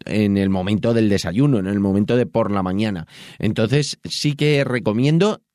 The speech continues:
tanto las infusiones digestivas como esas infusiones que nos van a ayudar a descansar después de, después de las comidas, como esas infusiones energizantes que son las que recomiendo yo ahora en otoño,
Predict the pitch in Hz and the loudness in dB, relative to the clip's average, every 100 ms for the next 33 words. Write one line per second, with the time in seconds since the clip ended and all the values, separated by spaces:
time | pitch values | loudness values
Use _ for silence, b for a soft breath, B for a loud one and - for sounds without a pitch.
0 | _ - 123 123 120 120 117 - 107 107 | _ -4 0 2 2 2 0 0 2 2
1 | 101 101 110 123 104 101 160 180 135 156 | 0 0 0 0 -2 -2 0 2 2 0
2 | 131 - 120 127 131 127 B B B 117 | -2 -2 0 2 2 -2 B B B -2
3 | 107 139 120 131 - 98 117 120 - 123 | 0 0 2 2 2 0 0 0 -2 0
4 | 123 117 104 139 160 113 110 113 107 107 | 2 2 2 2 2 2 2 2 0 0
5 | 127 - 107 98 - 131 139 107 85 98 | 0 0 0 0 0 0 0 -2 -4 -4
6 | - 117 107 107 104 92 B B B 82 | 0 2 4 2 0 -4 B B B -4
7 | 104 - 123 120 120 117 107 123 135 139 | -2 0 2 2 2 0 0 2 2 0
8 | - - 107 104 113 131 131 117 123 120 | -4 -2 0 2 2 2 0 -2 0 0
9 | 117 107 117 120 117 117 110 95 - 90 | 0 -2 2 2 2 0 0 -2 -2 -2
10 | 120 117 101 95 - 98 98 - 139 135 | 2 2 0 -4 -4 -2 0 0 2 2
11 | 117 - 104 98 87 92 120 107 104 110 | 0 -2 -2 -2 -2 0 2 2 2 2
12 | 104 95 82 107 113 127 | 2 0 0 0 0 -2